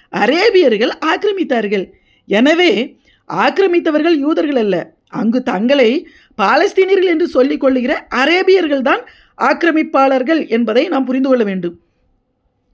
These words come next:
ஆயிரத்தி தொள்ளாயிரத்தி நாற்பத்தி எட்டில் மறுபடியும் இஸ்ரேல் உருவான போது நடந்த இஸ்ரேல் அரபு யுத்தத்தின் போது அப்போதைய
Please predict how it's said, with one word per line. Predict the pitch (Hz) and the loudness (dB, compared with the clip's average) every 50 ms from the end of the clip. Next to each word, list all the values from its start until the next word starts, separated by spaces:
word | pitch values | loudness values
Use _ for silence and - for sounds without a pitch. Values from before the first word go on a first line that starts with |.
| _ _ _ _ _ _ | _ _ _ _ _ _
ஆயிரத்தி | - 190 208 254 294 262 285 | -4 -2 0 0 -2 -2 -4
தொள்ளாயிரத்தி | 262 262 254 247 247 262 240 | -2 0 0 0 0 -2 -2
நாற்பத்தி | 220 220 233 240 - 254 254 247 | -2 -2 -2 0 -2 -2 0 0
எட்டில் | 220 214 208 - 226 262 349 - - _ _ _ _ - _ _ | -2 -2 -2 -4 -4 -4 -4 -6 -10 _ _ _ _ -20 _ _
மறுபடியும் | 190 202 233 277 294 302 294 311 320 330 | 0 2 2 4 4 4 4 2 2 2
இஸ்ரேல் | 302 247 220 - 262 262 254 190 - - _ | 0 -2 -2 0 2 2 2 2 -2 -8 _
உருவான | - 208 240 269 269 262 247 233 | -6 -4 0 2 2 2 2 2
போது | 220 240 254 254 208 214 277 294 - _ _ _ - _ _ | 2 2 2 2 -2 -2 -4 -6 -12 _ _ _ -20 _ _
நடந்த | - 226 262 - 311 302 320 302 | -2 0 2 2 2 2 2 2
இஸ்ரேல் | 262 254 269 - 330 339 359 - - _ | 0 -2 -2 0 0 0 0 -2 -4 _
அரபு | - 262 285 320 254 294 | -2 0 0 0 0 0
யுத்தத்தின் | 262 254 262 269 254 269 254 247 | -2 -2 -4 -6 -6 -4 -4 -2
போது | 247 247 214 208 190 247 277 277 _ _ _ _ _ _ _ | -2 -2 -2 -2 -4 -4 -6 -8 _ _ _ _ _ _ _
அப்போதைய | - 202 208 - 311 339 339 381 381 | -4 -4 0 2 0 2 4 2 0